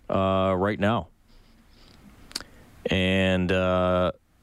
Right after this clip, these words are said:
Brian Wacker from Golf Digest, uh, writing another statement from the P G A Tour is imminent, according to multiple sources. So an-, another, uh, another sporting association, the P G A Tour. Yeah, the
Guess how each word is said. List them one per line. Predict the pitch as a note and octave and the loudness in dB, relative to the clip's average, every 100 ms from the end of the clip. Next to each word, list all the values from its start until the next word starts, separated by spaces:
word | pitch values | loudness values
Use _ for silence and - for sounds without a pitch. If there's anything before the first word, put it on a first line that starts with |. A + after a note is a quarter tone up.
| _ _ _ _ - _ _ _ - | _ _ _ _ -20 _ _ _ -8
Brian | E2+ A2 A2+ G#2 | -4 -2 0 0
Wacker | G2+ A#2+ A#2 A#2+ | 0 0 -2 -4
from | - G2 | -2 -2
Golf | F2 A2 G2+ | -2 -4 -4
Digest, | - A2 A2 G#2+ A2 - - A2+ | -4 -2 -2 -2 0 -2 -2 -2
uh, | G2+ G2+ G2+ G2 | 0 0 0 -2
writing | E2 G#2+ A2+ G#2 | -2 -2 0 0
another | G#2 A2+ B2 | 0 0 -2
statement | A#2 - A#2+ A#2 A#2 G#2+ | -2 -2 -2 -2 -4 -2
from | G#2+ | -2
the | G2 | -2
P | - A2+ | -2 -2
G | G#2 G#2+ | 0 -2
A | |
Tour | G2+ - A2+ A2 A2 - _ _ _ _ _ - - - - | -2 -2 0 0 0 -4 _ _ _ _ _ -20 -20 -16 -4
is | G2 E2+ | -4 -2
imminent, | C3+ B2+ A#2 A2 - - | -2 0 0 -2 -4 -6
according | - - A2+ G#2 | -8 -4 -2 0
to | |
multiple | G2+ G2+ G#2 - G2 | 0 0 -2 -2 -2
sources. | - G#2 G2+ - - | 0 0 -2 -2 -2
So | - F#2+ F#2+ F#2+ | 0 0 2 2
an-, | F2+ | 0
another, | F2 G2 G2+ A#2 A2 G#2 - _ - - - - - - - - - - - - - | 0 0 0 0 0 -2 -6 _ -20 -20 -18 -18 -18 -20 -20 -20 -20 -20 -20 -20 -6
uh, | F#2+ F#2+ F#2+ G2 | -4 -2 0 -2
another | G#2+ A#2+ A#2+ A2 | -2 0 0 0
sporting | - - B2+ C3+ B2 A2+ | -2 -2 -2 -2 0 0
association, | G2+ A#2 G#2+ A2 G#2 - | 0 -2 -2 -2 -2 -2
the | F#2+ | -4
P | - A2+ | -2 -2
G | G2+ G2+ | 0 -2
A | |
Tour. | F#2 - G#2+ F#2 | -2 -2 0 0
Yeah, | G#2 F#2+ | -2 -4
the | F2 G2+ G2+ | -2 -2 -2